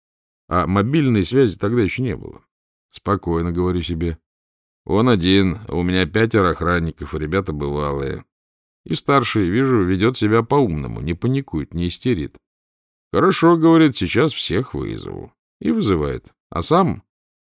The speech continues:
мне по монитору видно, потихоньку ящик выдвинул, там у него оружие. Мы с Олежкой смотрим, дыхание затаили, прям гангстерский боевик. Сердце у меня, конечно, колотится, но не так, чтобы очень.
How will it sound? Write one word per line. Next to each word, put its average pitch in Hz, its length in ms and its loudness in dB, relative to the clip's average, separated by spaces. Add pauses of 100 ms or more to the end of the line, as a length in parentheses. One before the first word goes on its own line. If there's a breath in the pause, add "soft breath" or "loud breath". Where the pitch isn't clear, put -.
мне 87 280 -2
по 85 120 -4
монитору 82 440 -2
видно, 87 400 -4 (320)
потихоньку 127 680 0
ящик 104 520 0
выдвинул, 69 520 -6 (100)
там 87 140 -2
у 87 60 0
него 85 240 0
оружие. 90 420 -4 (720)
Мы 92 180 0
с 113 120 0
Олежкой 90 560 0
смотрим, 85 560 -6 (600)
дыхание 82 440 -2
затаили, 73 520 -2
прям 76 280 -6
гангстерский 92 680 -2
боевик. 98 680 -2 (580)
Сердце 95 400 2
у 90 40 4
меня, 82 160 -2
конечно, 78 400 -6
колотится, 95 720 -2
но 101 260 -6
не 131 160 -2
так, 85 180 -2
чтобы 67 300 -10
очень. - 400 -12